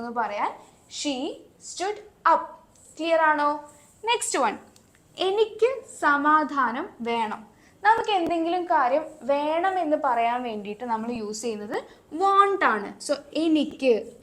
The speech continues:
I want, എനിക്ക് വേണം, I want. സമാധാനം, peace, I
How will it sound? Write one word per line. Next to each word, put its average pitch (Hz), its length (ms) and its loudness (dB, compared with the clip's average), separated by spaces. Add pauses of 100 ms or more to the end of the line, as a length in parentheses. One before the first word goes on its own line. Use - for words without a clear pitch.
(200)
I 240 40 4 (1600)
want, 220 340 4 (320)
എനിക്ക് 330 400 2 (120)
വേണം, 214 380 -2 (460)
I 302 60 4 (340)
want. 208 320 -2 (640)
സമാധാനം, 311 1120 2 (720)
peace, 285 500 4 (800)
I 349 60 2